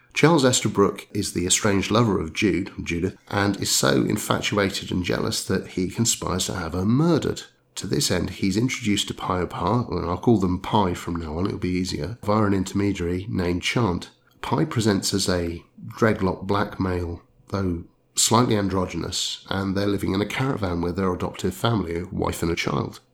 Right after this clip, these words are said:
From here, Pi connects with Judith, following her to Manhattan where she's visiting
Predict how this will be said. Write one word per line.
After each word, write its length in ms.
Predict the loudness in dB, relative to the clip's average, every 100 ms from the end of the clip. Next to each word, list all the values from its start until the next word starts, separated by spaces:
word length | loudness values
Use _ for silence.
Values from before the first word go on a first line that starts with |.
| _
From 220 | 0 2
here, 320 | 4 6 6
Pi 300 | 4 0 0
connects 400 | 0 -2 -2 -2
with 100 | -6
Judith, 400 | 0 2 2 0
following 420 | -2 2 4 4 2
her 140 | 0
to 140 | 0
Manhattan 440 | -2 -2 0 0 0
where 140 | -2
she's 200 | -2 0
visiting 500 | 2 2 2 -2 -2